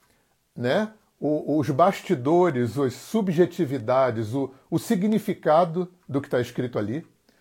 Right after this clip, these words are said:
E a igreja resolveu, é, não interpretar, resolveu acreditar que aquilo era ao pé da letra, né? Aí Adão e Eva passou a existir mesmo,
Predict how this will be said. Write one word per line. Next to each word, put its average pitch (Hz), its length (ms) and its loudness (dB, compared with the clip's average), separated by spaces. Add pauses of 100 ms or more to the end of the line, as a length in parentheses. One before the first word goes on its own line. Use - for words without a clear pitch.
(180)
E 196 100 4
a 214 40 8
igreja 196 420 4
resolveu, 185 720 2 (680)
é, 151 220 -2 (200)
não 202 380 2
interpretar, 180 720 0
resolveu 147 560 2
acreditar 147 540 -2
que 151 100 -6
aquilo 147 460 -4
era 143 200 2
ao 147 80 0
pé 143 140 0
da 156 100 -2
letra, 98 400 -6 (640)
né? 127 260 -2
Aí 135 180 2
Adão 127 320 0
e 120 60 0
Eva 117 240 0
passou 117 320 -4
a 113 40 0
existir 113 380 -6
mesmo, 123 640 -4